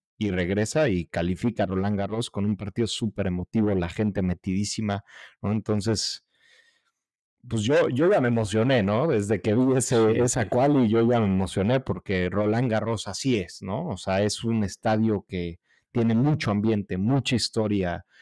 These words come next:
Speaker 1: eh, los puntos son largos, los partidos son largos. A, a mí me,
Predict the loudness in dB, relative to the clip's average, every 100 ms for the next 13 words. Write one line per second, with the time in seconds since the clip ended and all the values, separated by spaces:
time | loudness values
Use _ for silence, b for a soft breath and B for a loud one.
0 | b -4 0 0 0 0 -2 -2 -2 -2
1 | -2 -2 -2 -2 -2 -4 -4 -8 -8 -4
2 | -2 -2 0 -2 -2 -2 -4 -4 -6 -10
3 | -14 b b b b b _ -8 -6 -6
4 | -2 0 0 0 -2 -4